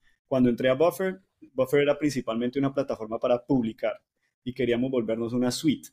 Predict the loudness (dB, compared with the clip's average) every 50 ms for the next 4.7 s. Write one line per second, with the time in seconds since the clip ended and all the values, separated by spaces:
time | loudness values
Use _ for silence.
0 | _ -10 -8 -4 -2 0 0 0 0 0 0 0 0 0 0 0 2 0 0 0
1 | 0 0 0 0 0 -4 -4 -6 -6 -6 -6 -6 -6 -4 -4 -4 -4 -6 -8 -6
2 | -2 0 0 0 0 -2 -4 -4 -2 -2 0 0 0 -2 -4 -2 -4 -4 -2 -2
3 | -2 -2 -2 -2 -2 -2 -2 -2 -2 0 0 0 0 0 0 -2 -4 -6 -4 -2
4 | 0 0 0 0 0 0 -2 -2 -2 0 0 0 0